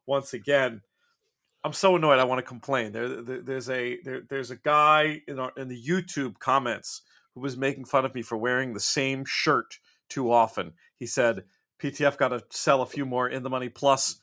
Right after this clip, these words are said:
uh, subscriptions so he can buy a new shirt." I filmed them all at the same time. Anyway, it's just annoying. It's the kind of thing that makes you wanna shout into the void.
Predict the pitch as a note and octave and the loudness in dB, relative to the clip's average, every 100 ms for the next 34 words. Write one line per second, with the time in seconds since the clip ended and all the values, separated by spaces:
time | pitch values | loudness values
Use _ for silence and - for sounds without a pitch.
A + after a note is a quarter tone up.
0 | _ _ - B2+ A2+ A2 A#2+ - - D#3+ | _ _ -12 -6 -6 -6 -8 -2 0 0
1 | - G#2 - B2 A#2 A2 A2+ A#2+ A2+ A2+ | -2 -6 -6 -6 -6 -2 0 0 -2 -4
2 | C#3 - - - - B3 C4+ C4+ D4+ C4 | -4 -4 -10 -2 4 6 6 4 4 4
3 | B3+ A#3+ B3 A3 F#3+ - G#3 F#3+ F3+ D#3+ | 4 8 8 6 0 -4 -2 -2 0 0
4 | B2 - A2+ F2 - - - B2 - F#2+ | 0 -6 -10 -10 -12 -8 -8 -8 -10 -10
5 | F#2+ G2+ G#2+ - _ A2 G#2+ G#2+ A2 G#2+ | -10 -10 -14 -20 _ -10 -10 -12 -14 -12
6 | A2 A2 - A#2 A2 - B2+ A#2 A#2 G#2+ | -14 -12 -10 -8 -6 2 2 2 -4 -6
7 | C3 B2 | -2 -2